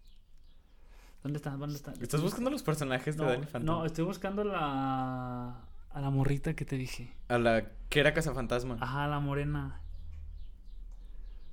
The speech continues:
Speaker 1: Pero no la encuentro. Jazz Phantom, Dash, Baxter, Tucker Foley, Jack Phantom, Director Lancer.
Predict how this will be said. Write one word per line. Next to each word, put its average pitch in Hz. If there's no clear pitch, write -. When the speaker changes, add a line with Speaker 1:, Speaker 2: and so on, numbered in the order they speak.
Speaker 1:
Pero 165
no 147
la 147
encuentro. 151
Jazz 147
Phantom, 151
Dash, 143
Baxter, 147
Tucker 143
Foley, 143
Jack 143
Phantom, 147
Director 139
Lancer. 151